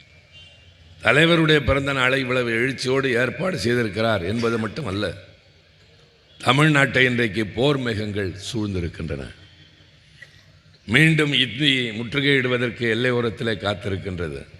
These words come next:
எல்லாவற்றிற்கும் மேலாக, அரசியல் சட்டத்தின்படி அடுத்த ஆண்டு நடைபெறவிருக்கின்ற தொகுதி மறுசீரமைப்பில் தமிழ்நாட்டிற்கு உரிய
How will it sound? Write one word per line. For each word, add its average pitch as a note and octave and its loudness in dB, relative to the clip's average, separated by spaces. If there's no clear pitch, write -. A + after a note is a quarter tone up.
எல்லாவற்றிற்கும் C#3+ 4
மேலாக, B2+ 0
அரசியல் C3+ -2
சட்டத்தின்படி A#2 -2
அடுத்த C3 2
ஆண்டு A3 0
நடைபெறவிருக்கின்ற C3 2
தொகுதி C#3+ 4
மறுசீரமைப்பில் B2 0
தமிழ்நாட்டிற்கு D#3+ 2
உரிய B2 2